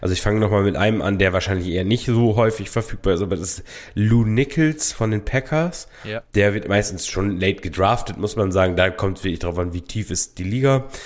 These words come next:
Speaker 1: Und dann, äh, hab ich Tion Evans von den Rams.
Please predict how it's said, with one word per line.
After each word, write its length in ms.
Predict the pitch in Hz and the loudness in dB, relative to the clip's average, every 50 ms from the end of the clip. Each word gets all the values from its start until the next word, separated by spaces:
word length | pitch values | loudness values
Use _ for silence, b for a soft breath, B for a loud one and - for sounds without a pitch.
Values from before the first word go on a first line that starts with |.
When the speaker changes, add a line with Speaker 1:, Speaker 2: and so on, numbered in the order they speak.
| B B B B B | B B B B B
Speaker 1:
Und 200 | - 101 98 92 | -2 0 2 4
dann, 300 | 98 98 101 101 101 - - | 4 4 4 4 2 0 2
äh, 200 | 98 92 95 92 B B B B | 4 4 4 2 B B B B
hab 400 | - - 95 101 - - - - | -2 0 0 0 0 -4 -2 -2
ich 260 | 95 95 - - - - | -2 -2 -2 -4 -6 -6
Tion 380 | - - 120 123 117 110 107 - | -4 0 2 4 4 4 2 2
Evans 600 | - 107 110 110 135 143 135 143 139 - - - | 2 0 2 4 2 2 2 0 -2 -4 -6 -4
von 180 | - 113 104 | -2 0 0
den 200 | 98 98 98 95 95 | 2 2 2 2 2
Rams. 540 | 98 104 120 139 175 196 - - - - | 4 4 4 2 0 -2 -4 -6 -6 -8